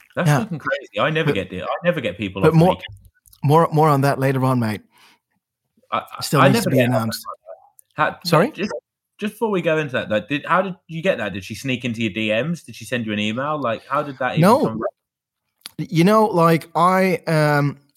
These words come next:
Speaker 2: my grandparents and my parents, um, they've always worked in the camping business.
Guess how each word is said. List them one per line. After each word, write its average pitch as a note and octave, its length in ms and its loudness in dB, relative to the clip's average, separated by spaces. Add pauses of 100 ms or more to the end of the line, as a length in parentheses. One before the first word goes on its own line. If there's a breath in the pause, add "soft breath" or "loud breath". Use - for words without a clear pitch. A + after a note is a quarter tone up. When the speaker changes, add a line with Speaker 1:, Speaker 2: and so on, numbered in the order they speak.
(160)
Speaker 2:
my D#3 160 2
grandparents C#3+ 800 2
and C#3 140 -6
my C3+ 120 2
parents, C3 600 0
um, B2+ 680 -2
they've C3 240 -2
always D3+ 600 2
worked C3 460 2
in C3 280 0
the C3 80 -4
camping B2+ 460 -2
business. A2 480 -6